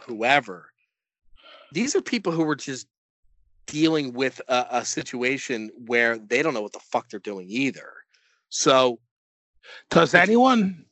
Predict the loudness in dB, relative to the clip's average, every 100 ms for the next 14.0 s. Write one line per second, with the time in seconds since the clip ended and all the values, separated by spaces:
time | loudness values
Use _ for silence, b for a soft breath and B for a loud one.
0 | -20 -16 -8 -2 2 4 6 6 6 4
1 | 4 2 0 -8 -14 -16 -10 -10 -10 -14
2 | -10 -10 -8 -14 -20 _ -6 -4 -2 -4
3 | -8 -14 -8 -8 -8 -14 -18 -16 -16 -12
4 | -10 -10 -6 -4 -2 -2 0 0 0 -6
5 | -12 -16 -16 -8 -4 -4 -6 -10 -16 -14
6 | -14 -14 -10 -8 -8 -10 -20 b b b
7 | -2 -2 -4 -12 -4 -2 0 -2 -6 -4
8 | -4 -4 -8 -8 -12 -16 -14 -10 -8 -8
9 | -8 -6 -4 -4 -6 -8 -12 -12 -14 -10
10 | -10 -10 -16 -20 -20 -8 -6 -6 -8 -12
11 | -8 -6 -8 -8 -10 -12 b b b b
12 | b 4 6 6 2 0 2 4 4 0
13 | -6 -2 -2 -4 -12 -14 -10 -4 -4 -4